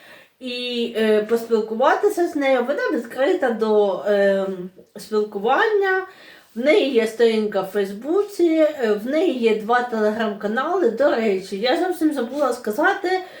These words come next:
що Вікторія ще й дуже класна вишивальниця. Якщо ви замовите книгу у,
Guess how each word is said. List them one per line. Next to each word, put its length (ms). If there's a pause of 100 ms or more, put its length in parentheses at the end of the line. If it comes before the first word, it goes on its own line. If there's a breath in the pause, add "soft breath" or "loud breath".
(280 loud breath)
що 140
Вікторія 600
ще 120
й 40
дуже 320
класна 440
вишивальниця. 1120 (600 loud breath)
Якщо 320
ви 120
замовите 920
книгу 920
у, 400